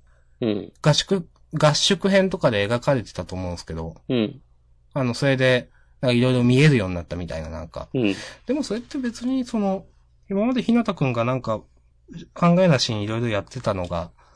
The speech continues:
Speaker 2: なんか、なんだろう、周りに、まあ、追いついたのか、ちょっと追い抜いたのかわかんないけど、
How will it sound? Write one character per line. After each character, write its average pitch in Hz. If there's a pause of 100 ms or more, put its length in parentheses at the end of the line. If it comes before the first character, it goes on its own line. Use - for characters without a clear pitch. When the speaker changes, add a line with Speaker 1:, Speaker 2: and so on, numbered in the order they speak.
(600)
Speaker 2:
な 104
ん 98
か、 - (440)
な 117
ん 110
だ 98
ろ 85
う、 -
周 117
り 139
に、 127 (200)
ま 104
あ、 95
追 120
い 160
つ -
い 170
た 123
の 113
か、 107
ち 117
ょ 127
っ -
と 107
追 123
い -
抜 135
い 127
た 98
の 95
か 90
わ 87
か 123
ん 113
な 87
い 82
け 82
ど、 82